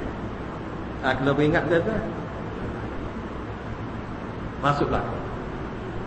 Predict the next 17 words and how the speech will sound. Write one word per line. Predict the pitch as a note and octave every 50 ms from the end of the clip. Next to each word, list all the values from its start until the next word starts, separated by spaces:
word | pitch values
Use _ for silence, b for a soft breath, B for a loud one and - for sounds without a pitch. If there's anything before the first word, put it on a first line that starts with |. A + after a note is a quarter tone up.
| - - - - - - A2 - - - - - - - - - - - - - - - - - C3+
Nani | C3+ D3 C#3+ C#3 C#3 C3 C3+ C#3+ C#3 C3 -
pun | D3+ D#3 C#3+
masuklah. | C3+ - D3+ C3+ A#2 G2+ - - - - - - - - - - - - - - - - - - - - A#2+
Nasional | C3+ C3 - C#3 C3 C#3 C3+ C3
tak | - C#3 C3+
nasional | C#3 C#3 - C3 B2 C3 C3+
masuklah. | C3+ A#2 - - - - - - - - - - - - - - - - - - - - - - - - - - - - - - - G#3+
Asal | B3+ C4 E4 D#4+
tidak | E4 F4 - F4 D#4 D#4
Islam | C#4+ - F4+ F4 F#4+ G4+ F#4+ D4
masuk, | D4 D#4 - F4+ E4+ B3+ - - - -
masuk | - A#3 A#3+ - D4
jahiliah. | G#3+ A3 G#3 F#3 D#3+ B2+ - - - - - - - - - - - - - - - - - - - - - - -
Dia, | F#3+ A#3+ C4+ C#4 B3+ A3 - F3+ F3
dia | A#3 A#3+ A#3+ A#3 A#3
kena | - A#3+ - A#3 A3+
taufuk | A#3 A#3+ A#3+ A#3 A#3 C4 B3